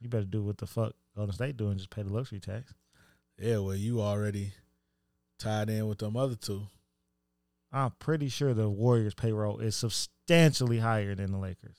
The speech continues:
Speaker 2: Well, they got, like, three, four.
Speaker 1: They got
Speaker 2: Like
Speaker 1: four max players on their team.
Speaker 2: Yeah.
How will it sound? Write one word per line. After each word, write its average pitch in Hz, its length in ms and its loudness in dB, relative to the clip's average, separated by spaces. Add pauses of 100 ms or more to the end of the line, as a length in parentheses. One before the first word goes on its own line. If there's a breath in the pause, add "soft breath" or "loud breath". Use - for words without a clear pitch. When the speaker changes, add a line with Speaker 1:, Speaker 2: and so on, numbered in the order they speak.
(1200)
Speaker 2:
Well, 110 120 -8
they 143 120 6
got, 156 200 6
like, 117 280 -6
three, 139 360 4 (220)
four. 139 520 2 (220)
Speaker 1:
They 175 100 2
got 196 220 4
Speaker 2:
Like 110 80 -8
Speaker 1:
four 185 220 6
max 175 220 4
players 170 300 0
on 107 60 0
their 101 120 -2
team. 98 280 -8 (720)
Speaker 2:
Yeah. 117 340 -2